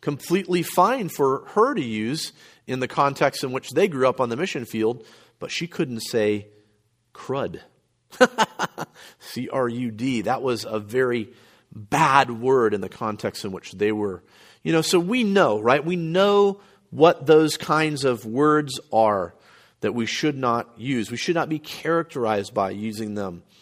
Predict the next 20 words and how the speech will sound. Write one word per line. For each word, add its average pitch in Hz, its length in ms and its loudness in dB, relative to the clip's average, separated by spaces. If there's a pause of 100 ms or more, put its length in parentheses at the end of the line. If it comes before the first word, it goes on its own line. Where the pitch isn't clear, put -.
(320)
Uh, 131 140 -2
foolish 202 720 2
talk, 175 440 -2
stupid, 185 520 -2
senseless - 680 -4 (320)
conversation. 147 1080 -2
T-, - 120 -8
uh, 113 180 0
Paul, 143 400 2 (220)
when 120 100 -8
he's 123 100 -6
writing 135 260 4
to 113 80 -12
Timothy, 143 400 -4
don't 135 360 -6
have 185 180 0
anything 190 280 -2
to 147 60 -2
do 156 220 -2
with, 135 260 2